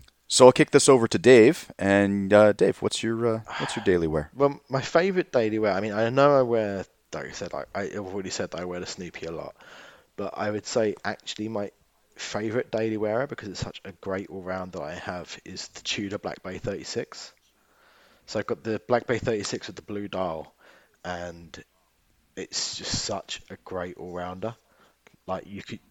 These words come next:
Speaker 2: you can wear
Speaker 1: Solid
Speaker 2: it with
Speaker 1: watch, man.
Speaker 2: anything. You can wear it with a t-shirt and jeans. You can wear it with a shirt. Uh, it's, uh, it's water resistant to a hundred fifty meters.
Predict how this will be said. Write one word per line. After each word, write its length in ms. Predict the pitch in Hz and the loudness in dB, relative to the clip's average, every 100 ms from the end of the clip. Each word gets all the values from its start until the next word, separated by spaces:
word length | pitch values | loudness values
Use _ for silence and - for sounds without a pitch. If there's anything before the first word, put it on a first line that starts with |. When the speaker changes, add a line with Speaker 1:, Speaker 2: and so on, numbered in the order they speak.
| _ | _
Speaker 2:
you 160 | 113 131 | -8 -4
can 240 | - 135 | -2 0
wear 200 | 123 117 | 4 4
Speaker 1:
Solid 120 | 87 | 4
Speaker 2:
it 40 | 85 | 2
with 100 | 82 | 2
Speaker 1:
watch, 240 | 87 - | 2 2
man. 100 | 82 | -2
Speaker 2:
anything. 300 | 80 - - - - - - - | -4 -4 -14 -18 -20 -20 -20 -18
You 120 | 98 | -14
can 160 | - 104 | -8 -4
wear 160 | 98 | -2
it 80 | 95 | -2
with 240 | 65 85 - | -8 -12 -12
a 60 | |
t-shirt 440 | - 110 98 98 85 | -10 -8 -6 -6 -8
and 120 | 85 | -8
jeans. 600 | 117 113 107 107 104 - | -6 -6 -6 -10 -12 -14
You 60 | |
can 160 | - 92 | -14 -14
wear 80 | 82 | -14
it 100 | - | -12
with 140 | - | -14
a 40 | - | -10
shirt. 420 | - 113 107 104 - - - - - - - | -6 -4 -2 -4 -6 -16 -14 -14 -16 -16 -12
Uh, 480 | 87 87 85 85 85 - _ _ _ _ _ _ _ - | -8 -6 -8 -8 -12 -16 _ _ _ _ _ _ _ -16
it's, 340 | - - - 76 - | -12 -12 -12 -12 -10
uh, 120 | 98 | -10
it's 160 | - - | -10 -14
water 260 | 95 73 87 | -12 -12 -10
resistant 500 | 92 104 - 98 82 | -8 -8 -10 -12 -12
to 60 | |
a 20 | |
hundred 280 | 85 95 90 | -10 -10 -12
fifty 240 | - - 95 | -16 -14 -12
meters. 540 | 104 98 95 95 | -8 -8 -8 -10